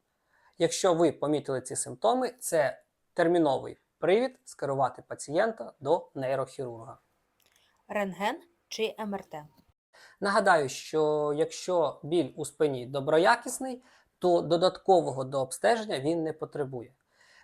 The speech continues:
Speaker 1: Якщо ж все ж таки ви вирішили зробити рентгенографію хребта, маєте розуміти, що на рентгені не видно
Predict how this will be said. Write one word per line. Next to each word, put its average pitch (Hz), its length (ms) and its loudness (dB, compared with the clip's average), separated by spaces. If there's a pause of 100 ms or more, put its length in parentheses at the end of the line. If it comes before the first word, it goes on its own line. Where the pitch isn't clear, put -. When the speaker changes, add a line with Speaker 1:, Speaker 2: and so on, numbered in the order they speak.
(120)
Speaker 1:
Якщо 180 360 2
ж - 200 -8
все 196 260 6
ж - 140 -8
таки 131 420 -8 (100)
ви 175 320 2 (140)
вирішили 147 460 0
зробити 147 440 -2
рентгенографію 139 720 -4
хребта, - 460 -2
маєте 165 340 -2
розуміти, 143 560 -6
що - 260 -6 (100)
на 165 100 4
рентгені 165 500 -2
не 151 120 2
видно 123 340 -4